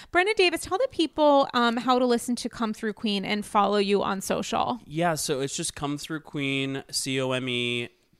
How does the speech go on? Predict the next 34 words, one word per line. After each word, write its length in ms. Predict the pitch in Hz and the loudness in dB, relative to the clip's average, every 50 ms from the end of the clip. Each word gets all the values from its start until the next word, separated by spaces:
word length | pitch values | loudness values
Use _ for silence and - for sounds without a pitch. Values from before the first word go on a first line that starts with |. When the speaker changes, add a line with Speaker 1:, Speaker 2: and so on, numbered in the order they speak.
| _ - | _ -12
Speaker 2:
T 400 | - - 139 131 127 127 135 - | -8 -6 -4 -4 -4 -4 -6 -6
H 300 | - 127 127 123 120 - | -6 -6 -6 -6 -8 -8
R 180 | - 101 113 113 | -8 -6 -6 -6
U, 540 | 110 107 110 147 170 160 139 123 117 113 104 | -6 -8 -6 -4 -2 -2 -2 -2 -2 -2 -4
and 120 | 98 107 | -6 -6
then 100 | 110 110 | -8 -8
the 80 | 107 104 | -8 -8
word 200 | 110 107 98 - | -8 -10 -12 -12
Queen 580 | - - 120 113 110 110 110 107 110 110 104 107 - | -12 -10 -8 -6 -6 -6 -8 -8 -8 -10 -12 -12 -12
on 180 | - 120 120 113 | -12 -10 -8 -8
iTunes 500 | 104 113 110 - - 117 110 110 107 113 | -8 -10 -10 -10 -12 -12 -12 -12 -10 -10
or 40 | |
wherever 360 | 107 107 107 104 98 101 107 104 | -8 -8 -8 -8 -8 -8 -10 -8
you 320 | 101 98 101 104 101 101 | -8 -8 -8 -8 -8 -8
listen 320 | 98 101 101 104 - 113 | -10 -10 -12 -12 -10 -10
to 60 | 104 101 | -10 -10
podcasts. 880 | - - 104 101 - - 117 113 107 107 104 - - - - - - - _ - - - - - - - | -6 -6 -6 -6 -6 -6 -6 -4 -4 -4 -6 -6 -10 -14 -14 -16 -16 -18 _ -20 -20 -20 -20 -20 -10 -6
You 100 | 120 123 | -4 -2
can 120 | 147 143 | -2 -2
follow 260 | - 143 131 135 131 | 0 2 2 2 2
me 560 | 127 123 120 120 120 120 120 120 120 117 113 - - | 0 0 0 0 0 0 0 0 0 0 -2 -4 -8
on 500 | - 110 120 120 117 113 113 113 107 101 - | -6 -4 -4 -2 -2 -4 -4 -6 -8 -8 -10
Twitter 440 | - - - 117 113 117 113 113 110 | -10 -6 -6 -4 -2 -2 -2 -2 -4
at 500 | - - 117 113 113 113 - - - - - - | -4 -2 -2 0 0 -2 -4 -6 -10 -14 -14 -12
not 420 | 113 120 120 110 110 107 - - - | -10 -6 -4 -2 -2 -4 -4 -8 -8
Brendan. 440 | 110 107 107 107 110 113 113 123 123 | -6 -6 -4 -4 -4 -6 -6 -6 -6
That's 240 | 113 107 - - | -8 -8 -10 -14
B 240 | - - 110 107 107 | -16 -12 -10 -8 -6
R 160 | 107 104 104 | -6 -6 -6
E 100 | 107 104 | -6 -8
N 160 | 107 107 104 104 | -8 -8 -8 -10
D 220 | 98 - 104 101 | -10 -10 -10 -10
A 160 | 104 104 101 | -8 -10 -10
N. 300 | 101 101 101 113 127 147 | -10 -12 -12 -14 -16 -16